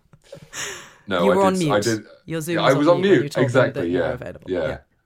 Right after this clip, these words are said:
Speaker 2: And that video wasn't working.
Speaker 1: And the video
Speaker 2: Um,
Speaker 1: wasn't working.
Speaker 2: No. Uh, no, it was tough. It was tough. But I was so fresh, and I also didn't expect anything. Um,
Speaker 1: Mm.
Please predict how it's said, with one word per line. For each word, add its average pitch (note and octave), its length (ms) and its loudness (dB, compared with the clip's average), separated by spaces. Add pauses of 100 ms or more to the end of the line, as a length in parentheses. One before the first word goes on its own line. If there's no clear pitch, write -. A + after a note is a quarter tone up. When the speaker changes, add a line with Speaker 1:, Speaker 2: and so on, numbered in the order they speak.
Speaker 2:
And F2+ 160 -2
that G2+ 120 0
video F#2 320 -2
wasn't D#2+ 260 -10
working. C#2 280 -14 (320)
Speaker 1:
And G3 180 0
the G3 60 -2
video F#3+ 340 4
Speaker 2:
Um, E3+ 80 -2
Speaker 1:
wasn't E3+ 340 -10
working. - 380 -20
Speaker 2:
No. D2 240 -8 (1300)
Uh, D#2 400 -2
no, F#2 160 2
it A#2+ 260 0
was D#3 140 -2
tough. A2 360 2
It G#2 60 -4
was G#2+ 140 -4
tough. G2 260 0 (720)
But B2+ 260 4
I A#2 120 0
was A#2+ 240 -4
so B2 260 0
fresh, A#2 480 -4
and G#2 140 -8
I G#2 240 -4
also G#2+ 280 -6
didn't G#2 260 -8
expect - 540 -6
anything. C#2 540 -14 (600)
Um, E3 60 -8
Speaker 1:
Mm. C#3+ 400 -4